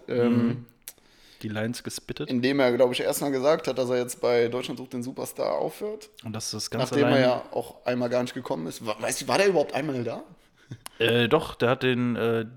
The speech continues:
Speaker 2: die haben Werbung auf dem Kreuzfahrtschiff schon gemacht und
Speaker 1: Ah,
Speaker 2: hatten
Speaker 1: ja,
Speaker 2: da
Speaker 1: okay.
Speaker 2: irgendwas aufgenommen.
Speaker 1: Aber bei einem Casting war er dann nie, oder was?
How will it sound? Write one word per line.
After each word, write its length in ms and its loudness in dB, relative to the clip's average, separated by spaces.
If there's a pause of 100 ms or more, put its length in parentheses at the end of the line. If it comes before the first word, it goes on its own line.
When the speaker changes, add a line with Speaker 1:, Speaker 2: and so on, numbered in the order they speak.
(160)
Speaker 2:
die 80 -6
haben 120 -2
Werbung 260 2
auf 100 -2
dem 100 -8
Kreuzfahrtschiff 500 -8
schon 180 -6
gemacht 320 -10 (240)
und 80 -14
Speaker 1:
Ah, 40 -4
Speaker 2:
hatten 100 -2
Speaker 1:
ja, 40 0
Speaker 2:
da 80 2
Speaker 1:
okay. 80 4
Speaker 2:
irgendwas 240 0
aufgenommen. 400 -6 (120)
Speaker 1:
Aber 200 10
bei 100 10
einem 160 2
Casting 380 0
war 160 2
er 60 0
dann 160 -4
nie, 180 -6
oder 200 -8
was? 160 -14